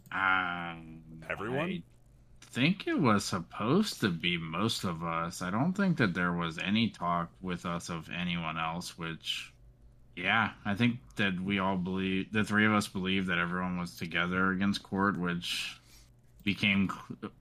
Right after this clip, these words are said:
Speaker 1: it does seem like it became <laughs> more clear that it wasn't the case, especially with some of the comments that were made.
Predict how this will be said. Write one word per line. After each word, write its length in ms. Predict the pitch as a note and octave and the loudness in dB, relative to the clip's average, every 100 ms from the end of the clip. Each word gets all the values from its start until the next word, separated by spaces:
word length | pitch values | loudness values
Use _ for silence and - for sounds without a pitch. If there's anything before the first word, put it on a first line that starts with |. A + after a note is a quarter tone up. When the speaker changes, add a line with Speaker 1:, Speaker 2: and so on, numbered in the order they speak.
| - | -2
Speaker 1:
it 380 | A#2 - A2 A2+ | 0 0 -4 2
does 300 | B2 C3 B2+ | 6 6 6
seem 240 | C3+ B2+ A#2 | 8 10 10
like 200 | A2 G#2+ | 8 4
it 140 | G#2 | 2
became 460 | G2+ - - C3 - | 0 -2 2 4 8
<laughs> 20 | |
more 300 | F3 A#2+ A2 | 8 8 4
clear 420 | G#2+ A#2 G#2 A#2 | 2 2 6 6
that 160 | A#2+ A2 | 8 6
it 80 | G2 | 6
wasn't 400 | F#2+ A2 A#2+ E3 | 6 6 8 6
the 100 | F3+ | 6
case, 360 | E3+ E3+ E3+ C#3 | 8 10 10 6
especially 480 | - G#2+ G2+ G#2+ | 4 2 4 6
with 160 | G#2 G2 | 6 4
some 180 | G#2+ G2+ | 4 4
of 60 | |
the 80 | F#2+ | 4
comments 460 | - G2 A2 A2+ G#2+ | 4 4 6 4 2
that 140 | A#2 | 0
were 100 | A#2 | 2
made. 400 | A2+ A#2 A#2+ A#2 | 2 4 4 2